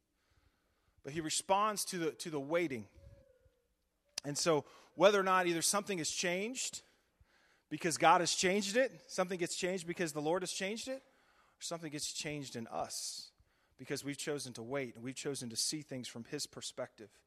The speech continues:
and get a bigger view than just our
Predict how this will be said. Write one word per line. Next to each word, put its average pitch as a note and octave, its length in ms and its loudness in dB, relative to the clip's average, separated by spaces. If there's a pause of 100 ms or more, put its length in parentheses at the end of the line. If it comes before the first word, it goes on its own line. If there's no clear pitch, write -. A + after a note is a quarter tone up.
(480)
and C3 80 -16
get C3 120 -4
a B2 40 -8
bigger D3 320 -2
view C3+ 260 -4
than A#2+ 200 -10
just B2+ 520 -4 (120)
our A#2 400 -4